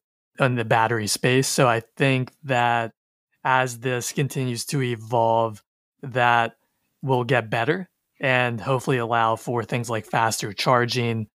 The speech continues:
and some other benefits there. But also, I think it highlights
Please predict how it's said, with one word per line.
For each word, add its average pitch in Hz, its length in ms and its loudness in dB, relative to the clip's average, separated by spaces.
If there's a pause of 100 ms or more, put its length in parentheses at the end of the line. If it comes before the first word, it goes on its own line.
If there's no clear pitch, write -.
(220)
and 123 180 0
some 127 200 2
other 117 240 4
benefits 113 500 -4
there. 117 220 -4
But 117 100 -6
also, 147 340 4
I 120 100 -2
think 120 180 -6
it 113 80 -6
highlights 117 600 -2